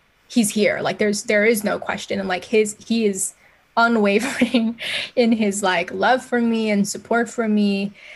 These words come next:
And, um, and I, like, my body has, like, changed in response to that. Like, I really f-, have felt, like, especially in my pussy, just, like,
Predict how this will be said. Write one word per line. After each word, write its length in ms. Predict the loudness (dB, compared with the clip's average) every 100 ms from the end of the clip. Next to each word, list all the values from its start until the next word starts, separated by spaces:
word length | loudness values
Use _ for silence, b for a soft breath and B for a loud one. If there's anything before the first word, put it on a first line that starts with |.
| B 2
And, 420 | 4 4 2 2
um, 480 | 0 -2 -8 -10 -16 _ _ _ _ _ _ _ _ _ _ _ _ -2
and 100 | 2
I, 220 | 2 -2 -10 _ 0
like, 160 | 2 4
my 160 | 4 2
body 500 | 2 2 2 2 0
has, 260 | -2 -2
like, 180 | -4 -6 _
changed 680 | -6 -4 -2 -4 -8 -14 -8
in 140 | -2 0
response 520 | -2 -6 -6 -6 -6
to 80 | -8
that. 300 | -8 -8 -10 _ _ -6
Like, 120 | -2
I 60 |
really 640 | 0 -2 -4 -2 -2 -2 -4 -14
f-, 180 | -10
have 180 | -6 -6
felt, 280 | -2 0 0
like, 140 | -2
especially 680 | -4 -6 -2 -2 -2 -2 0
in 80 | 0
my 120 | -4
pussy, 360 | -4 -4 -2 -2
just, 240 | -2 -4
like, 340 | -4 -4 -6